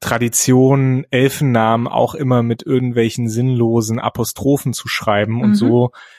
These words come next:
Speaker 1: ohne jetzt zu sagen, dass diese Apostrophe natürlich völlig sinnlos sind, weil vulkanisch it's a thing,
Speaker 2: Kann sagen,
Speaker 1: ja, das
Speaker 2: weißt
Speaker 1: ist
Speaker 2: du,
Speaker 1: eine
Speaker 2: wo das
Speaker 1: Sprache.
Speaker 2: linguistisch herkommt? Das hat bestimmt alles wieder Tolkien erfunden oder so.
Speaker 1: Ja, aber ich find's, ich find's extrem, also weißt du, statt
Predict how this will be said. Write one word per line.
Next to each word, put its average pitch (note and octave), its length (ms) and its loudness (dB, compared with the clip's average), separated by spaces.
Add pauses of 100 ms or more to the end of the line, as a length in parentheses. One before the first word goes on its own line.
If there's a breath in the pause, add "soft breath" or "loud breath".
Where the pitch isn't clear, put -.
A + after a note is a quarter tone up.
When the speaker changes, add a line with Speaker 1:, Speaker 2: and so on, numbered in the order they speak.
(160 loud breath)
Speaker 1:
ohne E3+ 220 4
jetzt D#3 240 2
zu C3 60 -6
sagen, A#2+ 260 2
dass A2+ 140 -4
diese A#2 220 -4
Apostrophe - 520 -6
natürlich G#2+ 400 -6
völlig G#2+ 300 -4
sinnlos C3+ 500 0
sind, C3 240 -4
weil G#2 160 0
vulkanisch G#2+ 840 -4 (200)
it's - 260 0
a A2+ 60 2
thing, C#3+ 560 0
Speaker 2:
Kann F3 120 -10
sagen, A2 140 0
Speaker 1:
ja, A#2+ 260 0
das A#2 160 -2
Speaker 2:
weißt F#3+ 80 -6
Speaker 1:
ist A2 60 -6
Speaker 2:
du, G3 60 -4
Speaker 1:
eine B2 80 0
Speaker 2:
wo F#2+ 60 4
das G2 80 0
Speaker 1:
Sprache. A#2 280 0
Speaker 2:
linguistisch C3+ 360 0
herkommt? G#3 380 -6
Das F3 100 -6
hat G#3 120 -6
bestimmt - 260 -8
alles F#3+ 260 -6
wieder D#3+ 380 -6
Tolkien D#3+ 360 -10
erfunden C#3+ 400 -12
oder C3 180 -12
so. C#3+ 140 -18 (840 loud breath)
Speaker 1:
Ja, C3+ 340 2
aber C#3 220 2
ich C3+ 100 -6
find's, C#3+ 220 -4
ich C#3 180 -12
find's C3+ 260 -4
extrem, C3+ 720 -4
also C3+ 280 -2
weißt D3 240 0
du, D3+ 300 -4
statt - 340 -4